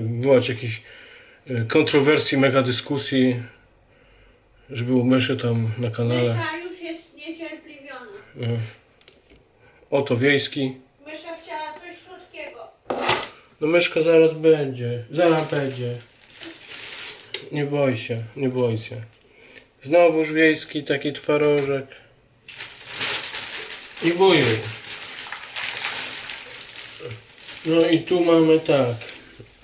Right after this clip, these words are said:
Speaker 1: popatrzcie. To myszka chciała, taki, y, kubusiowo-bananowy. On, o, jak on się ten sok nazywa w ogóle?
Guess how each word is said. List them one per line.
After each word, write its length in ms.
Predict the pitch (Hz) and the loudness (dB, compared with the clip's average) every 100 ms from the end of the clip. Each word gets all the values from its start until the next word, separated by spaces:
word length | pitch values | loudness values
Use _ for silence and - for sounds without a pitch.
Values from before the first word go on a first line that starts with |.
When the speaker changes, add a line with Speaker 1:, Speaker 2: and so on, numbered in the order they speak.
| 127 | -8
Speaker 1:
popatrzcie. 680 | 139 123 113 - - 120 123 - _ _ _ _ _ | -6 -4 -4 -6 -10 -10 -10 -16 _ _ _ _ _
To 180 | 170 156 | 4 6
myszka 400 | 156 151 151 127 | 6 4 2 0
chciała, 400 | - 120 117 120 | 0 2 2 2
taki, 340 | 160 165 156 | 2 2 0
y, 720 | 139 151 160 139 131 131 131 120 - - 127 | 2 2 4 4 4 4 2 0 -12 -14 -4
kubusiowo-bananowy. 2250 | 156 139 131 - 156 147 147 143 135 - - _ _ 127 127 120 113 110 127 127 120 110 110 - _ _ _ _ - - _ _ - | -2 0 0 6 6 6 4 2 0 -4 -14 _ _ 0 0 2 0 2 2 2 0 -4 -6 -12 _ _ _ _ -20 -20 _ _ -8
On, 200 | 135 135 | -4 0
o, 80 | 180 | 4
jak 140 | 240 254 | 6 6
on 100 | 247 | 4
się 140 | 247 | 4
ten 160 | 240 220 | 2 2
sok 200 | 220 196 | 0 0
nazywa 400 | 151 120 110 107 | 2 0 0 -2
w 100 | 110 | -2
ogóle? 200 | 113 | -2